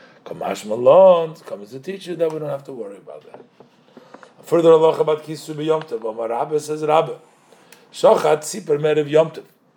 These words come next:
If he shech the bird from before Yom Tov, and he was negligent, negligent, didn't cover the blood, Hein Mechasi Noise B'Yom Tov, we won't cover it on Yom Tov,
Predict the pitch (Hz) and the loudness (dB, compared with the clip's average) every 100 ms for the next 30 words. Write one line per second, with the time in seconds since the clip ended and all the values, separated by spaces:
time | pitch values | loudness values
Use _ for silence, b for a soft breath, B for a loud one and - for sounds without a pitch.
0 | _ 120 107 98 147 147 - 104 123 147 | _ -18 -14 -10 -8 -8 -12 -8 -2 -2
1 | 147 110 104 - 110 117 156 - _ _ | -4 -16 -20 -12 -6 -2 -2 -6 _ _
2 | _ b b b b - 151 120 110 107 | _ b b b b -4 -2 -2 -6 -6
3 | 110 107 107 107 110 - - 104 107 117 | -6 -6 -10 -10 -14 -14 -18 -14 -8 -8
4 | 107 95 92 98 107 107 113 107 107 104 | -8 -12 -14 -16 -16 -10 -10 -8 -10 -8
5 | 131 147 107 110 _ b b b - 117 | -2 -2 -2 -6 _ b b b -12 -8
6 | 117 - 131 180 143 143 151 147 120 120 | -6 -2 0 0 -2 -8 -8 -10 -8 -6
7 | 151 160 110 110 113 143 160 - 139 139 | -6 -8 -14 -12 -6 -6 -8 -6 -6 -6
8 | 139 160 - - 113 113 113 _ - 107 | -10 -12 -20 -20 -14 -12 -12 _ -14 -12
9 | 101 101 104 _ _ - 98 85 - | -10 -12 -18 _ _ -16 -14 -14 -20